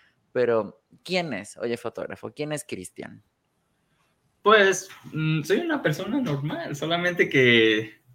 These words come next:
Speaker 2: tengo muchas ideas en mi cabeza que trato de sacarlas todas, o la mayoría,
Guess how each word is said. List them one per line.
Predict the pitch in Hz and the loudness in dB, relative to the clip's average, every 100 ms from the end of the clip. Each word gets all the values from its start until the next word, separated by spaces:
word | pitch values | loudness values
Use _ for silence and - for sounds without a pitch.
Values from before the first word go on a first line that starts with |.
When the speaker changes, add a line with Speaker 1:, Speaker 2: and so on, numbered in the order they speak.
| _ - | _ 0
Speaker 2:
tengo | 147 | 2
muchas | 160 147 165 170 151 | 4 4 4 0 0
ideas | 117 135 151 143 | 0 2 2 -2
en | 110 | -6
mi | 104 | -4
cabeza | 101 110 143 113 | 0 0 0 -4
que | - 104 101 98 - _ _ _ _ | -2 0 0 -2 -12 _ _ _ _
trato | - 113 131 147 | 2 2 2 0
de | 139 117 | -2 -2
sacarlas | 98 98 107 123 127 131 - | -6 0 0 0 -4 -6 -10
todas, | - 110 120 135 - - _ | -6 -4 -4 -8 -14 -20 _
o | 101 | -8
la | 92 | -6
mayoría, | 92 98 107 131 117 | -4 -2 0 0 0